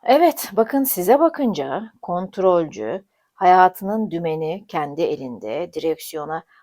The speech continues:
hakim. İşte ayrılıksa kendinizi çok güzel hayatınızın kontrolünü ele almışsınız, toparlıyorsunuz, dağınık değilsiniz, e, gibi gözlüyor olabilir.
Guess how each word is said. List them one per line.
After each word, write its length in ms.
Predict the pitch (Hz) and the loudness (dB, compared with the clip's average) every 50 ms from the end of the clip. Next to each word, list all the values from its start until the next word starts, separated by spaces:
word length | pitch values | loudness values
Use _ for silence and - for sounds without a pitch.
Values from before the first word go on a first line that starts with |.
| _ _ | _ _
hakim. 640 | - 185 170 170 147 147 - - - 131 120 165 - _ _ _ _ | -4 -2 0 0 -2 -4 -8 -10 -10 -10 -10 -12 -14 _ _ _ _
İşte 140 | - - - | -6 0 2
ayrılıksa 840 | - 190 175 175 175 175 170 185 185 - - 156 151 160 170 - _ | 4 4 4 2 0 -2 -4 -6 -8 -8 -6 -4 -4 -4 -6 -8 _
kendinizi 440 | _ - 170 156 156 165 165 160 160 | _ -4 -2 -2 -2 -4 -8 -12 -12
çok 220 | 160 - 175 - _ | -10 -12 -12 -12 _
güzel 240 | - 156 156 160 | -8 -6 -6 -6
hayatınızın 640 | 160 - 156 160 156 156 156 - 170 165 156 170 160 | -6 -4 -2 0 0 0 -2 -4 -10 -12 -12 -12 -12
kontrolünü 540 | - 165 156 156 160 156 147 151 160 160 160 _ _ _ _ _ _ - | -10 -10 -12 -10 -12 -12 -12 -12 -12 -14 -16 _ _ _ _ _ _ -2
ele 220 | 196 190 180 180 | 0 2 4 4
almışsınız, 760 | 170 151 131 120 107 95 - - - - - - 156 170 - | 4 4 2 -2 -8 -12 -14 -14 -14 -14 -12 -12 -10 -10 -10
toparlıyorsunuz, 1120 | - - - 175 - - 156 143 131 127 135 139 123 101 - - - 90 101 135 160 156 | -6 -4 -4 -4 -2 0 0 0 0 -2 -6 -8 -8 -8 -10 -12 -14 -14 -12 -12 -6 -2
dağınık 500 | 156 170 160 165 165 165 170 165 - - | -2 0 0 -2 -4 -6 -10 -12 -12 -10
değilsiniz, 800 | - 156 151 151 151 147 - - - - 170 117 156 196 196 - _ _ _ - - - - _ | -8 -8 -8 -8 -8 -10 -10 -10 -12 -12 -12 -10 -8 -8 -8 -10 _ _ _ -20 -20 -20 -6 _
e, 240 | - 190 175 170 170 | 2 2 4 4 2
gibi 260 | 160 156 175 160 165 | 0 -2 -4 -4 -2
gözlüyor 520 | 165 151 147 143 135 - - - 143 143 143 | -2 -2 -4 -4 -8 -12 -12 -10 -8 -8 -8
olabilir. 480 | 139 135 104 - 92 104 180 220 214 | -8 -10 -10 -8 -2 0 0 0 -2